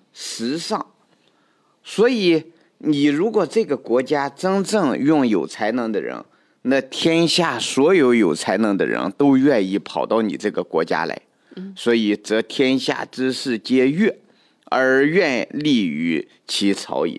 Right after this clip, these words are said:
Speaker 1: 大家都愿意到你这个朝堂上来当官儿。那个齐王灭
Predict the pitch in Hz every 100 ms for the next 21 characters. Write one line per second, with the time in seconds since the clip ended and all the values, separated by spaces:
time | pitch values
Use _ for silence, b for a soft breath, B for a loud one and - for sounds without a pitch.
0 | - - 98 92 113 120 123 92 85 82
1 | 107 104 98 - - - b b - 98
2 | - - - _ b b - - 85 107
3 | 95 92 85 57 - 85 85 78 71 -
4 | _ _ _ _ _ _ - 147 123 127
5 | 117 110 98 87 90 _ _ _ - -
6 | 139 190 170 92 92 123 139 139 107 78